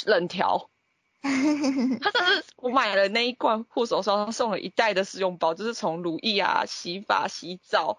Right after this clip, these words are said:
Speaker 1: 化妆水什么，就是一，一，一袋。
Speaker 2: 嗯。
Speaker 1: 而且还都不同牌子，我还蛮疑惑的。
Speaker 2: 好笑，好可爱哦。
Speaker 1: 对，对那个药妆店印象深刻。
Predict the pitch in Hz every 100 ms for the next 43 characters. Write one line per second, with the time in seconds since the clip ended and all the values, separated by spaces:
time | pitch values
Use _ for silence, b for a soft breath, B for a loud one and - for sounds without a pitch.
0 | B - 262 202 202 214 202 _ _ 233
1 | 127 196 175 156 214 - 170 _ _ -
2 | - _ - 180 196 202 - _ _ _
3 | _ _ _ - 247 - 226 - _ _
4 | _ _ - 240 285 208 214 220 165 -
5 | - _ _ - 208 214 180 185 190 185
6 | 262 202 175 - 185 180 185 160 165 -
7 | - 208 208 - B B B - 160 101
8 | - 104 - 202 185 190 185 175 185 180
9 | 170 175 175 165 165 - - - 233 208